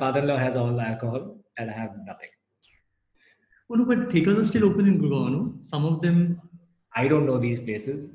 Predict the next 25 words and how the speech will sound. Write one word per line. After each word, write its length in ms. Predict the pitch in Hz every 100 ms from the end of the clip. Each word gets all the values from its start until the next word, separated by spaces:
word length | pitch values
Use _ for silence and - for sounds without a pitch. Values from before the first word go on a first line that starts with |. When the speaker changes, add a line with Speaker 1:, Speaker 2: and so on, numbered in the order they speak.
| 117
Speaker 1:
You 80 | 120
need 180 | 123 127
to 80 | 127
text 200 | 120 - 120
me 40 |
about 240 | 95 95 90
this. 180 | 92 - - _ _ _ - - - _ -
Speaker 2:
Sure, 280 | - 135 - - -
sure, 160 | 113
sure. 300 | - - -
I 140 | 120 147
did 140 | 175 160
talk 220 | 156 -
to 60 | 156
one 100 | 147
of 180 | 160 151
those 140 | 156 -
guys 140 | 135 - 131
last 140 | - -
week. 100 | 170
He 140 | 180
was 120 | 165 147
open. 240 | - 120 - _ _ _ _ _ _ _ _ _ - 117 -
Speaker 1:
That's 160 | 113 110
hilarious. 420 | 110 107 107